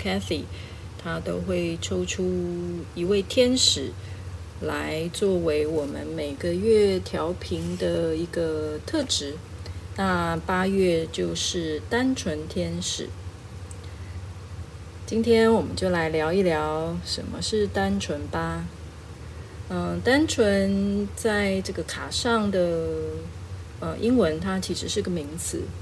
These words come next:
就是，呃，一般来说我们可能对 “simple” 这个单字可能比较常常用、比较认识。“simple” 就是很简单啊，那这个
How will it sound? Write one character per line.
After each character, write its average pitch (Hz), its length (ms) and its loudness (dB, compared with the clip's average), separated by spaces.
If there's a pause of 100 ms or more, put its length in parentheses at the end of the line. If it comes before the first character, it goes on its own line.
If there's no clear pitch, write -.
就 185 180 0
是， 170 400 2 (360)
呃， 165 120 -4
一 202 80 0
般 220 200 8
来 180 160 4
说 185 160 4
我 170 100 6
们 147 160 -2
可 165 120 -4
能 143 180 -6
对 170 180 0
“simple” 190 580 4
这 160 120 -4
个 156 100 0
单 156 260 -2
字 - 160 -4
可 175 140 -8
能 - 100 -6 (140)
比 - 140 -8
较 156 480 0
常 160 180 -4
常 170 240 -2
用、 190 300 4
比 139 80 -8
较 - 160 -2
认 185 280 2
识。 - 280 -2 (440)
“simple” 254 460 6
就 208 140 6
是 202 100 2
很 185 160 2
简 175 300 0
单 175 240 2
啊， 156 560 -4 (580)
那 170 460 0
这 165 140 -8
个 151 440 -2